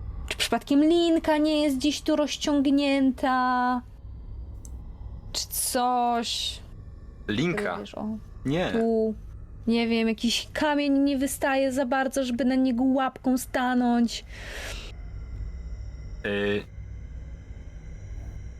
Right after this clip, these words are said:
Speaker 2: nie, nie, nic tam nie
Speaker 1: Szukam
Speaker 2: ma.
Speaker 1: pułapek.
Speaker 2: Y, wiesz co, nie ma.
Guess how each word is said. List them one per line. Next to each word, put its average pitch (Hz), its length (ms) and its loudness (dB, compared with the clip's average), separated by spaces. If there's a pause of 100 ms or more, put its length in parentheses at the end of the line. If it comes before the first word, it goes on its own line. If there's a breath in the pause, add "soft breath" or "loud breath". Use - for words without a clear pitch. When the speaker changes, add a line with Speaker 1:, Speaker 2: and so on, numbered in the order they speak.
Speaker 2:
nie, 117 420 -2 (340)
nie, 143 200 -2
nic 247 140 -8
tam 370 100 -2
nie 320 60 -4
Speaker 1:
Szukam 453 140 2
Speaker 2:
ma. - 60 -4
Speaker 1:
pułapek. - 760 0 (280 loud breath)
Speaker 2:
Y, 139 200 2
wiesz 156 120 -4
co, 269 140 0
nie 285 160 -2
ma. 107 280 -2